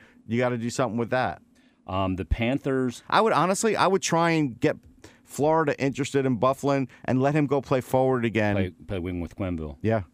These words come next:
Speaker 2: Put him on the power play.
Speaker 1: Yep.
Speaker 2: Uh, the Panthers and the Flyers at twenty-five to one. You surprised to see the Flyers that high?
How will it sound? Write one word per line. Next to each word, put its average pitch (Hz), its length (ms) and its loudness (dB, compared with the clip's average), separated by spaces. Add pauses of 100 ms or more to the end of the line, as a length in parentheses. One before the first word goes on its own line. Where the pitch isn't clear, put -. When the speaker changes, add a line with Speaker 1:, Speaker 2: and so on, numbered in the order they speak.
Speaker 2:
Put 90 100 -10
him 82 80 -6
on 82 80 -6
the 80 60 -10
power 82 260 -6
play. 76 320 -12
Speaker 1:
Yep. 110 180 -4 (240)
Speaker 2:
Uh, 85 240 -4
the 98 120 -8
Panthers 113 420 -2
and 90 80 -4
the 80 60 -6
Flyers 95 400 -6
at - 160 -16
twenty-five 113 800 -10
to - 80 -20
one. - 180 -20 (1040)
You - 80 -16
surprised 117 340 -4
to 120 60 -12
see 131 120 -8
the 113 80 -6
Flyers 113 340 -4
that 110 120 -2
high? 92 240 -8